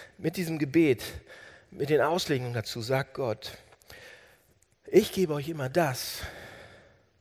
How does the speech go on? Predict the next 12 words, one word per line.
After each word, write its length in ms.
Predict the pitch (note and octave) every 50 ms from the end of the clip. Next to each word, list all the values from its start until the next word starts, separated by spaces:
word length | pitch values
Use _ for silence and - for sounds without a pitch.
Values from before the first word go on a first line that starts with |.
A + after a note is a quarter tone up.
| _ _ _ _ _ _ _ _ _ _ _ _ _ _ _ _ _ _ _
wonach 320 | - B2 B2 C#3 C#3 C3+ -
ihr 100 | B2+ A#2
gefragt 520 | A#2+ A#2 - - - D3 D3+ - - -
hättet, 400 | - - - F#2+ - - - - - - - _ _ _ _ _ _ _ _ _ _ _ _ _ _ _ _ _ _ _ _ _ _ _ _ _ _
wenn 140 | - - G2
ihr 100 | G2 -
alles 260 | A#2+ A#2+ A2+ - -
wissen 300 | - A2 - - A2+ F#2+
würdet, 300 | F#2 F#2+ F2+ F#2 F2+ -
was 140 | - E2+ -
ich 200 | - - - -
weiß." 340 | - - - - - -